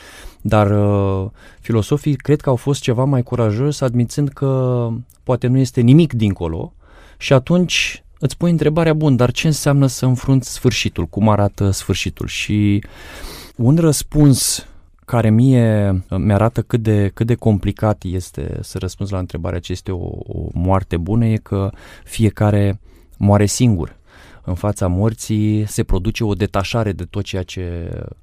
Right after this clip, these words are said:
ai trăit, de tot ceea ce, ce lași în urmă. Și atunci, întrebarea pentru mine este dacă o moarte bună se rezumă la o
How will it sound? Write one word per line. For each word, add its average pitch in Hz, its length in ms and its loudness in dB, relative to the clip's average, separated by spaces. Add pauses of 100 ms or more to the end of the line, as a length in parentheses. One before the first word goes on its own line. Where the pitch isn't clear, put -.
ai 95 140 -4
trăit, 95 340 -2
de 92 100 -4
tot 98 180 -6
ceea 92 180 -8
ce, 87 460 -8
ce - 140 -6
lași 90 280 -4
în 87 100 -2
urmă. 82 380 -4 (360)
Și - 140 -2
atunci, 131 440 2 (520)
întrebarea 110 600 0
pentru 110 300 2
mine 123 260 2
este 113 680 0 (120)
dacă 110 420 -4
o 104 80 0
moarte 113 460 0
bună 107 880 2 (220)
se - 240 -2
rezumă 104 460 4
la 101 480 0
o 95 500 -4